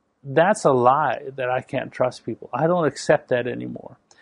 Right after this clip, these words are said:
This is how smart the Holy Spirit is. He's able to build you up in an area and then go to the stronghold in your outward man and say, "There's a lie in there that's telling you this." And from that truth,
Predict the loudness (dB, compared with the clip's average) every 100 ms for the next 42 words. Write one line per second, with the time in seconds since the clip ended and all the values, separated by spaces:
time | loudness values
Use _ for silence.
0 | _ _ -4 -2 0 2 2 4 4 4
1 | 2 0 0 0 -2 -4 -4 -8 -10 -4
2 | -2 2 2 2 0 0 0 -2 _ _
3 | _ _ _ -14 2 6 6 6 4 4
4 | 4 2 -2 -2 0 0 -2 -4 _ _
5 | _ _ _ -4 0 2 4 4 4 0
6 | -2 -2 2 2 2 0 0 0 0 2
7 | 2 2 0 -4 -6 -8 -10 -4 0 2
8 | 0 _ _ _ _ -4 0 2 2 4
9 | 6 6 4 2 0 -2 -4 -2 -2 -2
10 | -4 -2 0 -2 -4 -6 -6 -8 -6 0
11 | 0 0 -8 -20 -20 _ _ _ _ _
12 | _ _ _ _ _ _ -2 -2 -2 -2
13 | 4 4 4 4 4 4 2 -2 4 6
14 | 6 2